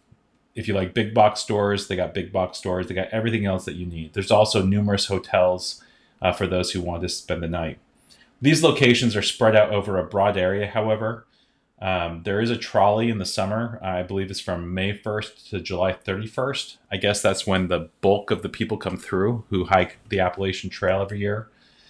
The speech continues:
Uh, these locations, uh, the trolley will take you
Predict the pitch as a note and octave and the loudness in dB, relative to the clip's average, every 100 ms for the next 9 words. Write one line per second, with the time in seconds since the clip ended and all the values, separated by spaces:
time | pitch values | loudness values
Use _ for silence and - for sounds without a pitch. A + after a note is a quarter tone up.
0 | _ _ _ G2+ G2 G2 C#3 C#3+ A#2 C3 | _ _ _ 4 4 6 2 0 4 4
1 | A#2 A#2+ G#2+ G2+ - - _ - G2+ F#2 | 4 0 -2 -4 -6 -8 _ -4 -2 -2
2 | F2+ G#2+ - D3+ D3+ C3 G#2+ - B2 A#2 | -6 -10 2 4 6 4 2 0 -2 -2
3 | - G2+ F#2+ F#2 | -2 -4 -2 -6